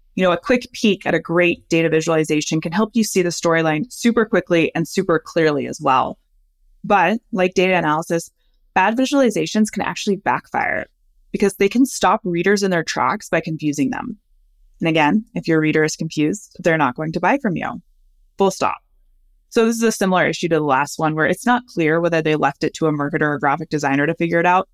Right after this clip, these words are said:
like whether they were trying to deceive people or not. But again, it doesn't matter. The result is the exact same, a confused audience who won't buy your product. So we actually have some examples of bad visualizations in the webinar, which we'll link to. But here are a couple data visualization best practices based on the mistakes we saw.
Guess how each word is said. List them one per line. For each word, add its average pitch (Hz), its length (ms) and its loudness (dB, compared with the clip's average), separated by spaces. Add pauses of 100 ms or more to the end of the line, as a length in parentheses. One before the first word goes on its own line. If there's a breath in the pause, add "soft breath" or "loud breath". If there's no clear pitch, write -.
(400)
like 175 120 2
whether 170 220 4
they 151 100 2
were 151 100 2
trying 151 260 -2
to 151 100 -4
deceive 151 380 -4
people 151 220 -4
or 143 80 0
not. 143 300 2
But 175 80 2
again, 165 260 2
it 156 120 -2
doesn't 175 280 -2
matter. 143 400 -2 (360)
The 180 60 -2
result 180 340 2
is 170 60 -6
the 175 100 2
exact 151 440 -2
same, - 380 -6
a 156 60 -12
confused 196 520 0
audience 165 460 0
who 170 180 -2
won't 147 240 -2
buy 147 120 -2
your 135 140 -2
product. - 560 -16 (640)
So 220 100 0
we 226 100 4
actually 233 220 2
have 214 120 2
some 214 120 2
examples 170 380 0
of 165 100 -4
bad 147 200 2
visualizations 156 760 -2
in 160 100 -2
the 151 100 0
webinar, 143 480 0
which 156 200 -4
we'll 147 140 -2
link 147 240 -2
to. 151 320 -4 (460)
But 233 100 2
here 285 180 4
are 285 40 4
a 277 40 2
couple 220 260 2
data 175 240 2
visualization 180 680 0
best 160 240 -4
practices 190 600 0
based 165 280 0
on 165 80 0
the 156 60 -2
mistakes - 420 -8
we - 80 -8
saw. - 220 -8